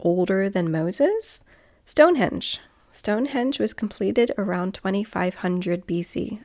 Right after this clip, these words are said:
a thousand years before Moses. So people were <laughs> doing stuff in the world, but it was pretty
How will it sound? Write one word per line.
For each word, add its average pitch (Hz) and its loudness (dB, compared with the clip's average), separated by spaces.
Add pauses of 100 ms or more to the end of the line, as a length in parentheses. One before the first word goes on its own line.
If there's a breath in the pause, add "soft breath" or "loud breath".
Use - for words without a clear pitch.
(120)
a 180 -8
thousand 175 -2
years 160 -2
before 165 -6
Moses. - -8 (880 loud breath)
So - -4
people 302 0
were 330 4
<laughs> 269 8
doing 247 12
stuff 202 4
in 180 2
the 165 2
world, 170 -2
but - -2
it - -2
was 220 -2
pretty 240 0